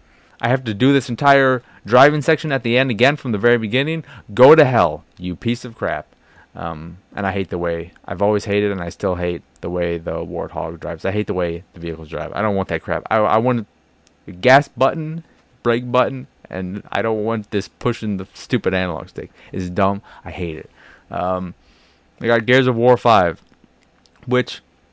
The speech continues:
was a really interesting reveal and one of my favorite moments of the, uh, the conference, because I,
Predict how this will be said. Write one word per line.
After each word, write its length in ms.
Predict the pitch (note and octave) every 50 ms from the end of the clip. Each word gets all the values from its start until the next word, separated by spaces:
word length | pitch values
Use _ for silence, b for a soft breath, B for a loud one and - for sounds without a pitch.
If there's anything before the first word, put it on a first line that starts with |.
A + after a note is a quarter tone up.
| _ _ _ _ _ - _ -
was 420 | G2+ G#2 G#2+ G#2+ G#2+ G#2 G#2 A2+ -
a 120 | - F#2+
really 280 | F#2+ G2+ B2+ C3+ C3+ C3+
interesting 400 | A#2+ A#2 A#2+ A2+ A2 G#2 G#2+ G#2
reveal 360 | G2+ F#2+ E2 E2+ E2+ E2 E2
and 160 | - G2 G2+
one 120 | G2+ A2 A2
of 60 | G#2+
my 140 | G#2 G#2 G2
favorite 300 | - A2+ A2+ G#2+ A#2 A2
moments 380 | G#2+ G#2 G#2 G#2 G2+ G2+ - -
of 320 | - A2+ A2+ A2+ G#2+ - _ -
the, 240 | - G2 F#2+ F2+ D#2
uh, 260 | D#2 - - - -
the 80 | - G2
conference, 480 | - - A#2+ G#2+ G2+ G2 - F#2+ -
because 320 | - - F2+ - G2+ F#2 G2
I, 380 | G2 G2 F#2+ F2 F2+ A#2 G#2